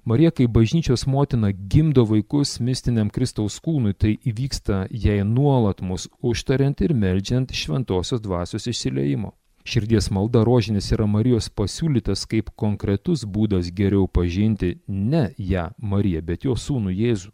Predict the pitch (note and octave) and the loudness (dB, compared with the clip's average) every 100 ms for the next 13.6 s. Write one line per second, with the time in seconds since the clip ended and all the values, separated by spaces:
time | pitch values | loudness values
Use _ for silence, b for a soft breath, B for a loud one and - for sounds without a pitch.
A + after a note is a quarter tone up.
0 | _ _ _ A#2+ D3+ E3 B2 C#3 B2+ A#2 | _ _ _ -2 2 4 6 6 4 2
1 | G2+ G2+ G2+ B2 B2+ - G#2+ G#2 - - | 2 2 2 2 2 2 0 0 -2 -4
2 | G#2 G2+ B2 B2 G#2+ G2+ G#2 A2 - F#2 | -2 -2 -2 -2 -2 -2 -2 -2 -4 -6
3 | - G#2 F#2+ G2+ - C3 G#2+ - - G2+ | -4 -2 -2 -2 -2 0 0 -4 -8 -6
4 | F#2+ G2+ A2+ A#2 - B2 - - B2 - | 0 2 2 0 -2 -6 -6 -8 -6 -4
5 | A#2+ - A#2+ A2 - D#3 B2+ F2 - B2 | -4 -4 -6 -8 -6 -2 -2 -4 -6 -6
6 | G2+ G2+ - C3+ - E2+ F2 _ _ - | -2 -2 -2 -4 -4 -10 -12 _ _ -14
7 | - F2 F2 D3 - - - _ _ - | -10 -10 -8 -8 -10 -16 -18 _ _ -4
8 | G2+ A#2 A2+ - G#2 G2+ G2+ C3 A2+ F#2 | 2 4 4 2 -2 0 0 0 0 0
9 | G#2 B2 G#2 F2+ F2 G2 G#2 F#2+ - F2+ | 0 -2 -2 -2 0 0 0 -2 -2 -2
10 | F2 F2 F2+ A#2+ B2 - F#2 F2+ F2+ - | -2 -4 -2 0 0 -2 -4 -4 -6 -8
11 | - G2 - D#3+ - F#2+ F#2 F2+ E2 G#2 | -4 -4 -2 -2 0 0 0 -4 -4 -2
12 | C#3 A#2 G2+ - C3 D3 - F2+ G2 A#2+ | 0 0 -4 -4 -4 -4 -4 -4 -2 -4
13 | - G2+ A2+ A#2 F2+ - | -4 -4 -2 -4 -6 -12